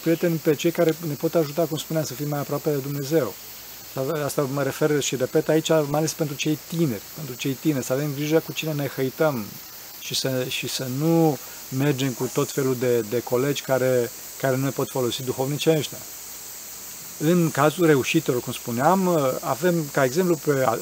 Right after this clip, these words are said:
pe Avram și, întâi de toate, pe Domnul nostru Iisus Hristos, care s-a coborât din cer până la pământ. Deci, au, au fă-, deci Domnul a, a făcut cea mai mare înstrăinare pe acest pământ și din cauza asta a avut și cea mai mare reușită, adică învierea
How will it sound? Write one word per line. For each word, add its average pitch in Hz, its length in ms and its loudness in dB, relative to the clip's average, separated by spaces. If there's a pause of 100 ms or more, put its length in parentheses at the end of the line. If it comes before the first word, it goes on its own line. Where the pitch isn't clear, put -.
pe 139 80 0
Avram 139 420 4
și, - 140 -2
întâi 170 260 0
de 170 80 0
toate, 233 360 0
pe 196 120 -2
Domnul 214 260 2
nostru 208 240 -2
Iisus 196 200 -4
Hristos, 208 440 0
care 151 200 0
s-a - 120 -6
coborât 147 320 0
din 165 100 0
cer 170 160 0
până 175 160 -2
la 165 60 0
pământ. 175 460 0
Deci, 123 220 -4
au, 151 200 4 (380)
au 127 220 4
fă-, 151 260 -2
deci 135 160 -2
Domnul 160 240 6
a, 151 200 4
a 156 40 4
făcut 151 260 -4
cea 170 120 4
mai 170 100 6
mare 160 200 6
înstrăinare 143 460 0
pe 131 100 0
acest 131 220 -2
pământ 202 400 -2 (280)
și - 60 -14
din 175 100 -2
cauza 185 300 4
asta 170 180 2
a - 20 8
avut 170 220 4
și - 100 -4
cea 190 120 0
mai 190 100 0
mare 185 240 2
reușită, 180 480 2 (560)
adică 123 220 -4
învierea 143 600 4